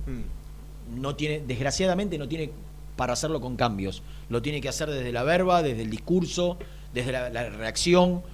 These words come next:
Speaker 2: buscar, porque los, los mensajes coinciden un poco con lo que vimos nosotros. Digo, los mensajes de la gente coinciden, vimos un equipo apático, un equipo insípido, un equipo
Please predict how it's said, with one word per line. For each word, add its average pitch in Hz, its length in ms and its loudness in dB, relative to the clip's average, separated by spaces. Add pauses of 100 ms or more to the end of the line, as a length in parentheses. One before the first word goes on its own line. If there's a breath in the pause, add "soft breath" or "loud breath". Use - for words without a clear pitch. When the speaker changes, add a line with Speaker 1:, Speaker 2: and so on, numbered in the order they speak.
(280 loud breath)
Speaker 2:
buscar, 180 520 4 (220)
porque 110 280 -4 (160)
los, 107 200 -6
los 131 180 -4
mensajes 160 380 4
coinciden 147 440 0
un 135 120 -4
poco 156 240 -6
con 123 120 -8
lo 113 100 -10
que 110 100 -10
vimos 127 260 -10
nosotros. 120 480 -2 (260 loud breath)
Digo, 110 140 -2
los 110 100 0
mensajes 143 360 -2
de 139 60 0
la 131 100 0
gente 165 440 0 (420 loud breath)
coinciden, 151 640 2
vimos 160 260 0
un 160 80 -4
equipo 165 320 0
apático, 120 540 0 (600)
un 143 100 0
equipo 165 500 2 (600)
insípido, 139 600 2
un 131 120 -2
equipo 190 520 -2